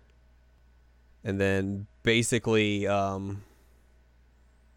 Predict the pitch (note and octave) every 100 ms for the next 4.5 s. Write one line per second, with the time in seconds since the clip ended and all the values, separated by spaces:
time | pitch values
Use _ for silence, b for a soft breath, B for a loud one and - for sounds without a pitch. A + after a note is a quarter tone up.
0 | _ _ _ _ _ - A2+ B2 - C3
1 | B2+ A2+ G#2+ G2+ A2 A2 - A2 A2 G2
2 | E2+ G#2+ G#2 G#2+ G2+ G#2 G#2+ G#2 G#2 -
3 | G2+ - - A2+ - A2 G#2 - A2 G#2
4 | G2+ G2+ A2 A#2+